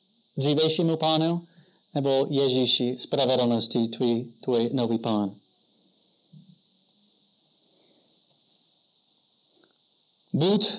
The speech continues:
tak dobrým svatým, jak dobrým jsi byl hřešníkem.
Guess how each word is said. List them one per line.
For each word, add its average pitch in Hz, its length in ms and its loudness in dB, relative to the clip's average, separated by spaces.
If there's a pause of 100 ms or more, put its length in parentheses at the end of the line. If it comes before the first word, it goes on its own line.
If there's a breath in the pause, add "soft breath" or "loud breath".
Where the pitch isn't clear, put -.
(200)
tak 156 340 0
dobrým 185 680 2
svatým, 147 800 -2 (560)
jak 147 280 0
dobrým 165 460 2
jsi 156 200 -2
byl 135 460 0 (100)
hřešníkem. 113 640 -6